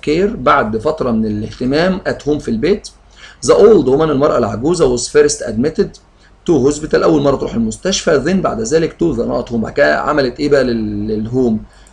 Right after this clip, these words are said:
اسمه إيه يا مستر؟ اسمها nursing home. nursing home ده تعبير يا مستر معناه بيت أو دار لرعاية المسنين. يعني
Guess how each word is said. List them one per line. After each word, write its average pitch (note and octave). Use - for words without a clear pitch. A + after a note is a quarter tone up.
اسمه B2+
إيه B2+
يا B2+
مستر؟ A#2+
اسمها A#2+
nursing G#2+
home. G2
nursing G3+
home E3
ده C#3+
تعبير D3+
يا C3+
مستر D#3
معناه B2
بيت D3+
أو A#2
دار C3
لرعاية A#2+
المسنين. G#2
يعني A2